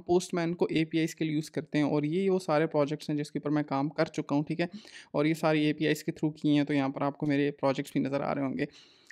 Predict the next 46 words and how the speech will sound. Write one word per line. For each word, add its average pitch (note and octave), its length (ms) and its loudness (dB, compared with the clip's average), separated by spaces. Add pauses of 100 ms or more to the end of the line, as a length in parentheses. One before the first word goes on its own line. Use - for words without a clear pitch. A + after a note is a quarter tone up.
(120)
And F#3+ 120 4
then A#3 140 6
यहाँ A3+ 220 4
पर A3+ 80 0
सोर्स A#3+ 380 4
के B3+ 140 4
बाद G3+ 180 8
आपने F#3 300 4 (220)
and A#3+ 240 10
use G3+ 240 2
कर, F3+ 160 2 (320)
and A3+ 140 10
जब A3+ 160 6
आप A3 140 8
यूज़ G3+ 180 0
करते F3+ 260 2
हैं F#3 60 4
ना F#3 80 2
तो F#3 100 4
आप E3+ 180 6
एक F3+ 80 2
नया D#3 240 6
पैरामीटर D3 520 4
ऐड C3+ 240 4
करते - 320 -6
हैं, D3 80 0
ठीक G3 160 0
है। G3+ 60 8
So F3+ 220 4 (140)
क्वेरी D#3+ 260 6
पैरामीटर, D3 440 6
so - 140 -4
यहाँ E3 200 4
पर F#3 100 4
आपने F3 260 4 (120)
एपीआई G#3+ 340 4
की B3 200 4 (360)
और - 180 -2
एपीआई C4+ 320 4
की C4+ 140 6
में B3+ 80 6
आपने G#3+ 220 6
इसको G#3+ 180 0
प्रोवाइड E3+ 380 6
कर D3+ 160 2
दी G3 200 0